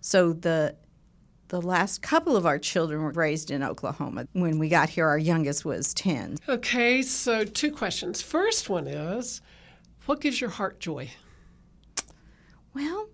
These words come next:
Speaker 1: I think, of course, family.
Speaker 2: Mm.
Speaker 1: And I always tell my friends, "Oh, if I'm having a bad day, I just go grab a grandkid."
Speaker 2: <laughs>
Speaker 1: You know, <laughs> 'cause they just, they all live in town.
Speaker 2: So that means if every day was a bad day,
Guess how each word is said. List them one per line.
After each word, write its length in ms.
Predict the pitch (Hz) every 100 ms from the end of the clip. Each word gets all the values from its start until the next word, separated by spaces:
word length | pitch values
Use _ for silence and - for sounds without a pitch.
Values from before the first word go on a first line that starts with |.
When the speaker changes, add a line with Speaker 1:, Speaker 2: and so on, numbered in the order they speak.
| - -
Speaker 1:
I 120 | 220 226
think, 300 | 262 233 - -
of 160 | 226 -
course, 720 | - 233 233 233 - - - - - - -
family. 640 | - 202 180 185 226 427 - - -
Speaker 2:
Mm. 140 | 156 214
Speaker 1:
And 100 | 277
I 100 | 311
always 300 | 330 339 -
tell 120 | 285
my 160 | 240 226
friends, 340 | 220 196 190 -
"Oh, 160 | 247
if 120 | 247 233
I'm 100 | 208
having 340 | 214 208 202
a 40 |
bad 320 | 180 180 180 175
day, 400 | 180 180 180 -
I 80 |
just 220 | 180 190 -
go 120 | 170
grab 340 | 175 170 165
a 60 | 170
grandkid." 760 | 160 160 156 151 165 160 156 220 - - -
Speaker 2:
<laughs> 40 | 233
Speaker 1:
You 120 | 214
know, 240 | 240 370
<laughs> 20 |
'cause 100 | 370 -
they 120 | 392
just, 280 | 349 277 262 277 233
they 120 | 240
all 160 | 240
live 180 | 233 233
in 140 | 220 277
town. 460 | 294 202 196 196
Speaker 2:
So 340 | - - 247 233
that 220 | 240 226
means 600 | 208 196 190 - - - - -
if 300 | 202 196 - -
every 240 | 226 277
day 160 | 254 240
was 160 | 214 202
a 60 |
bad 280 | 175 185 170
day, 420 | 185 170 170 185